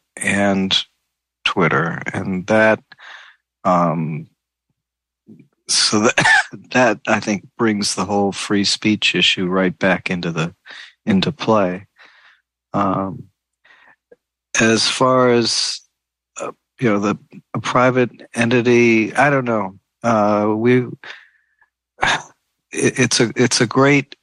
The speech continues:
attempt by libertarians to create a distinction, but nowadays, I mean, let's say, are universities private entities? I mean, if they're, if they're getting government funding.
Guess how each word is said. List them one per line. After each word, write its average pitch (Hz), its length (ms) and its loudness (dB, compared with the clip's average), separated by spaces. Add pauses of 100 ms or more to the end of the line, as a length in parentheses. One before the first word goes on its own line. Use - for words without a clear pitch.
(220)
attempt 135 640 -2
by 107 120 2
libertarians 98 1080 0
to 95 360 -2 (220)
create 101 340 2
a 98 80 2
distinction, 95 880 0 (880)
but 104 300 2 (280)
nowadays, 113 1000 2
I 110 60 -4
mean, 110 180 0
let's 113 200 0
say, 113 280 2
are 110 160 2
universities 113 800 2
private 113 400 0
entities? 123 720 -2 (240)
I 107 40 -2
mean, 101 180 0
if 98 140 -4
they're, 98 180 0 (160)
if 107 160 -8
they're 98 100 0
getting 107 300 0
government 107 440 0
funding. 113 640 0